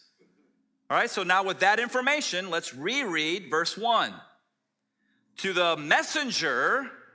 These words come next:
or pastor, "of the church of Ephesus, write, the words of him," that's Jesus, "who holds the seven stars," the seven messengers, the seven pastors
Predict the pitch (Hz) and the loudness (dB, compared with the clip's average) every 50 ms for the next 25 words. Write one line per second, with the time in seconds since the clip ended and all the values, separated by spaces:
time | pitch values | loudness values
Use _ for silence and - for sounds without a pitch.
0 | _ - - 131 120 - - - 185 226 269 254 - - - 135 135 147 175 208 | _ -8 -6 -6 -6 -4 2 4 4 4 4 2 -2 -8 -6 -6 -4 -4 -4 -4
1 | - - - - - _ _ _ _ _ _ _ _ - - 160 165 170 170 - | -6 -14 -20 -20 -20 _ _ _ _ _ _ _ _ -4 -2 -2 -2 -2 -4 -2
2 | 190 190 208 202 254 196 156 143 - 139 123 - 175 180 170 - 151 131 127 135 | 0 0 0 0 0 0 0 -2 -2 -4 -8 -6 -6 -6 -6 -4 -2 -2 0 -2
3 | 185 - - - - - _ _ _ _ _ _ _ _ _ _ _ _ _ _ | -2 -4 -8 -18 -20 -20 _ _ _ _ _ _ _ _ _ _ _ _ _ _
4 | _ _ _ _ _ _ - 160 147 175 202 220 233 226 240 254 214 196 220 233 | _ _ _ _ _ _ -8 -4 0 4 4 4 4 4 0 -4 -2 0 0 0
5 | 226 220 214 226 247 262 233 180 143 151 - - 151 147 139 143 165 160 - - | 2 0 0 -2 -4 -8 -6 -6 -6 -6 -6 -6 -6 -6 -4 -6 -6 -8 -8 -14
6 | - - - - - _ - 208 202 170 202 208 220 233 233 233 180 - 180 196 | -16 -20 -20 -20 -20 _ -6 -4 -2 0 2 2 4 2 2 0 -2 0 2 4
7 | 190 185 185 175 - - - - - - - - - 302 311 330 277 285 262 247 | 4 4 2 0 -4 -14 -20 -16 -10 -8 -6 0 2 4 4 4 4 4 2 2
8 | 226 202 170 139 113 - - - _ _ _ _ _ - - - - 185 175 160 | 2 0 -2 -6 -10 -12 -16 -20 _ _ _ _ _ -10 -8 -2 0 2 4 4
9 | 151 139 127 123 - - 220 220 220 214 196 - - - _ _ _ _ _ - | 4 2 0 -2 -2 0 2 2 2 0 -2 -8 -18 -20 _ _ _ _ _ -12
10 | - - - - - 311 311 311 285 294 277 254 233 214 208 196 185 - - 170 | -10 -8 -6 2 2 4 4 4 4 2 0 0 2 2 2 2 2 -2 -4 -6
11 | 156 123 143 - 139 135 - - - - 277 277 - - - - - 285 302 311 | -6 -4 -2 -2 -2 -2 -4 -8 -6 -6 -4 -4 -4 -6 -6 -4 0 2 2 2
12 | 269 285 240 190 - - 175 156 151 - - - - 120 101 92 80 - - - | 2 0 -2 -2 2 2 2 2 2 -2 -4 -8 -8 -10 -10 -10 -10 -12 -10 -10
13 | - - - | -10 -10 -12